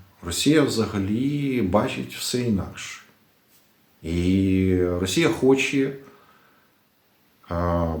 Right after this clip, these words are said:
бачити перемир'я як, е, продовження сталого миру із вирішенням, остаточним вирішенням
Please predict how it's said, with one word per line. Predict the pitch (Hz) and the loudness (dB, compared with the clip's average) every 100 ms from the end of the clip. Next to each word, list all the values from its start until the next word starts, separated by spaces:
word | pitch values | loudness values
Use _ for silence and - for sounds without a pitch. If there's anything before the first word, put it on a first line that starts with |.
| 82 | 2
бачити | 113 113 - - 104 | 4 4 -2 -2 0
перемир'я | 92 104 95 92 143 165 98 - - - _ _ _ - | 2 4 4 4 2 2 -2 -4 -10 -20 _ _ _ -18
як, | 85 98 113 - - 101 | -2 0 2 -2 -4 2
е, | 92 78 | 2 0
продовження | - 87 120 143 139 95 87 85 80 78 - | -2 2 4 4 4 -4 -4 -4 -6 -10 -14
сталого | - - 113 123 143 113 101 98 104 - _ _ _ - | -10 0 4 4 4 2 0 -4 -6 -14 _ _ _ -2
миру | 101 90 107 143 - - _ _ _ _ _ _ _ | 0 2 0 -2 -4 -16 _ _ _ _ _ _ _
із | 113 101 | 0 0
вирішенням, | 92 139 160 - 135 127 - | 6 6 6 -2 -2 -4 -2
остаточним | 117 - - - 117 - 92 92 | -4 0 -2 2 2 2 -2 2
вирішенням | 147 185 - 131 | 2 2 -2 -4